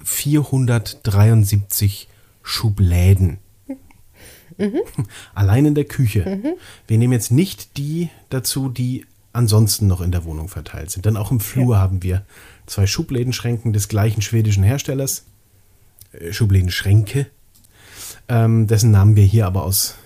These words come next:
Speaker 1: ähm, markenrechtlichen Gründen lieber nicht sagen wollen. Aber ein von uns sehr, sehr gemochter, äh, schwedischer Hersteller von Möbeln. So, jetzt gehe ich ins Wohnzimmer. Meine Frau spielt gerade Tetris.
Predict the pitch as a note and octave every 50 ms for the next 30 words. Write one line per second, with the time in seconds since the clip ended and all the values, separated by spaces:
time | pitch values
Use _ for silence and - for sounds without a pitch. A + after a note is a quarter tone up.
0 | - _ _ _ _ - - - G2 F#2+ F2+ F2+ F2+ F2+ F#2 F#2 F#2 - _ _
1 | _ _ _ _ _ _ _ _ _ _ _ - - _ _ _ _ - G#2 G2+
2 | F#2+ G2+ G#2+ G#2+ F2+ F#2 F2+ - G2+ F#2 G2 F#2+ - F#2 F#2 F2+ F2 F2+ F2 E2+
3 | E2 F2 E2+ F2+ F2+ - - F2+ D#2+ E2 D#2+ D#2+ D#2 D2+ E2 E2+ F#2 G2+ - _
4 | _ - - D3+ D3+ C3 D#3+ D#3 D3+ - C#3 B2 C3 A#2 - - A2+ - - B2+
5 | G#2+ G2+ A#2 G#2+ G#2 G2+ F2+ F2 - - G2 - - - _ _ _ _ _ _
6 | _ - - - - G#1+ - - A#1+ A1 G1+ G1+ - A1+ A#1 - - A#1 - -
7 | - - - _ - G3+ F3 A2 A2+ - D#2 D#2 D#2+ D#2+ E2+ D#2+ C#2+ C#2+ - G2+
8 | - - - - - - - D#2+ D#2+ E2 - F#2 - - - - - - - -
9 | - - - - - - - - - - - - - - - _ - - _ _
10 | - G#2+ A2+ G#2+ F#2+ G2 - _ _ _ _ - - _ _ - - - A#2+ B2
11 | - - - - - A#2+ A#2+ D3+ G3+ F#3+ D#3+ E3 C3+ A2 G#2+ G#2 A2+ C3+ G3 G#3
12 | - - G2+ F2+ F2 B2+ F3+ F#3+ - - - - _ _ - - G#2 A2+ C#3+ E3
13 | - - - A2 A#2 C3+ - - - B2+ B2+ B2 - A2+ G2 F#2 F#2+ G#2 A2 A2+
14 | A2 - - - - - - F#2+ F#2 - G2 F2 D#2 - - -